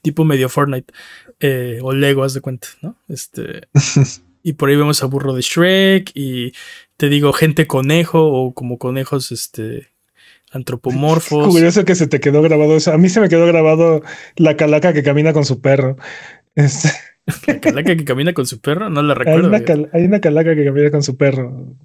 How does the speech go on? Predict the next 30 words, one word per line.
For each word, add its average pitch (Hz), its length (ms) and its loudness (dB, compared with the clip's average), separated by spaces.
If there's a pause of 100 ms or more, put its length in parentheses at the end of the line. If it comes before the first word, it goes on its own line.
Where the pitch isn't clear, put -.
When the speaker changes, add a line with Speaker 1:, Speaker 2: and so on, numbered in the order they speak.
(160)
Speaker 2:
Que, - 140 -2
creo - 280 -2
que - 60 -4
yo 139 160 2
fui 135 140 0
por 127 180 -2
el 110 100 0
pan 120 180 -2
en 123 80 2
ese 120 140 0
momento. - 480 0
Speaker 1:
Pero 170 160 2
Speaker 2:
No 123 60 4
me 123 60 4
Speaker 1:
el - 20 2
Speaker 2:
acuerdo 120 240 2
Speaker 1:
pu-, 117 60 -6
Speaker 2:
nada. 123 340 0
Speaker 1:
el, 180 80 2
el 165 60 0
punto 240 240 -2
es 247 80 -2
que 214 100 -2
es - 80 -2
un 208 100 2
mundo 185 300 2
fantástico. 139 680 -4
O 123 40 -4
sea, 139 300 0
sí, 165 340 0